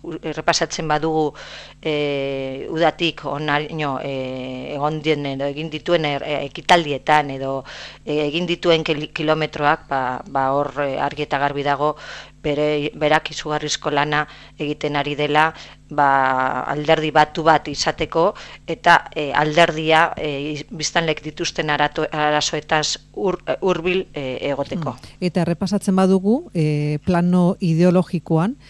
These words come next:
Speaker 2: esan liteke, mm, baita ere, eskuinerago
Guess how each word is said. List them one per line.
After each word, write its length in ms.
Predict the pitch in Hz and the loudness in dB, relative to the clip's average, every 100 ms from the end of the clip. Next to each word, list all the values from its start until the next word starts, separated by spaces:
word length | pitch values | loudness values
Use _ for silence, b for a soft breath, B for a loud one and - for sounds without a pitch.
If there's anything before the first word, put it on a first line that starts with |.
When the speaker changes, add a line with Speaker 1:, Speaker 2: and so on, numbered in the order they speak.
| B B | B B
Speaker 2:
esan 260 | 175 170 185 | -2 0 2
liteke, 600 | 185 185 165 190 185 185 | 2 2 0 0 0 0
mm, 400 | 175 156 156 147 | -2 -4 -2 -2
baita 320 | 165 175 190 | 0 -2 0
ere, 260 | 175 185 233 233 - - - | 0 2 0 -2 -12 -12 -4
eskuinerago 1200 | 170 - - 247 233 202 170 156 151 151 190 147 | -2 -2 0 4 6 6 4 4 2 6 6 4